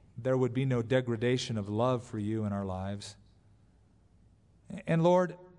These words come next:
you are so simple. In speaking to a stiff-necked people, you just said, "Quit being stiff-necked. <laughs> Turn, change. Let God do a work in you." Tonight, Lord, we want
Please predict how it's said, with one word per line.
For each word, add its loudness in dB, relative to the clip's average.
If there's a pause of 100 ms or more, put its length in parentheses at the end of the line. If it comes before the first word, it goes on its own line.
(300)
you 2
are 4
so 2
simple. -2 (580)
In -6
speaking 0
to 4
a 4
stiff-necked 0
people, -2
you 0
just -2
said, 0 (280)
"Quit -8
being -2
stiff-necked. -8 (200)
<laughs> -14 (400)
Turn, 0
change. -4 (500)
Let -8
God 2
do 2
a 2
work -2
in -4
you." -10 (1000)
Tonight, 0
Lord, 0
we 0
want -2